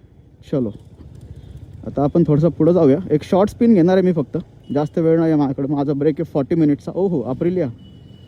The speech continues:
फॉर्टी मिनिट्सचा ब्रेक आहे माझा. आणि एवढ्या वेळेमध्ये मी जर जास्त लांब कुठं गेलो आणि गर्दीत अडकलो तर बोंबललं, मग माझा ब्रेक एक्सिड होईल आणि मग मला येईल ईमेल. हे कॉर्पोरेटचं भाई असंच आहे,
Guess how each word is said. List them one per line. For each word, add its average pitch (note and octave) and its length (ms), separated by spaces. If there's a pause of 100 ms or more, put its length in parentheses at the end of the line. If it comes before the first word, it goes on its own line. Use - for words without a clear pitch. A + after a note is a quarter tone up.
(680)
फॉर्टी D#3+ 240
मिनिट्सचा G3 320
ब्रेक F3+ 240
आहे F#3 100
माझा. D3+ 200 (240)
आणि D3+ 300
एवढ्या D#3 300
वेळेमध्ये E3+ 460
मी E3+ 140
जर E3 160
जास्त D#3+ 300
लांब F3 200
कुठं F3 240
गेलो E3 220 (760)
आणि C3 180
गर्दीत D#3 340
अडकलो E3 320
तर F3 100
बोंबललं, D#3 420
मग A2+ 220
माझा C3 220
ब्रेक D#3 260
एक्सिड F3 240
होईल E3+ 180 (360)
आणि B2 140
मग C#3+ 120
मला C#3+ 180
येईल G#3 180 (100)
ईमेल. D#3 300 (1040)
हे E3+ 140
कॉर्पोरेटचं F#3+ 680
भाई D#3 140
असंच D#3+ 300
आहे, G#2+ 80